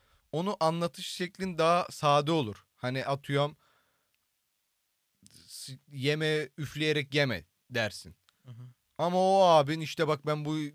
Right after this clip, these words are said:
Speaker 1: çorbayı sıcakken içerken dilim yandı." dediği için hani belki daha, hani onun daha dün başına geldi. O yüzden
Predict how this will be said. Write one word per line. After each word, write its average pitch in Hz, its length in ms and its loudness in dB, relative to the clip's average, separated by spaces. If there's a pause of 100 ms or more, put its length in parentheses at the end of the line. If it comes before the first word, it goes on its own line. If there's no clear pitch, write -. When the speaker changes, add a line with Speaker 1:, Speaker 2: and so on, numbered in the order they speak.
Speaker 1:
çorbayı 147 520 0
sıcakken 143 720 -6 (240)
içerken 143 600 -2
dilim 143 260 -2
yandı." 117 440 -2 (1600)
dediği 151 340 -6
için 185 200 -10
hani 180 260 -6
belki 170 340 -4
daha, 165 240 2
hani 160 120 -2
onun 160 240 -6
daha 160 200 2
dün 180 160 0
başına 165 320 2
geldi. 135 280 0
O 165 140 2
yüzden 151 300 -4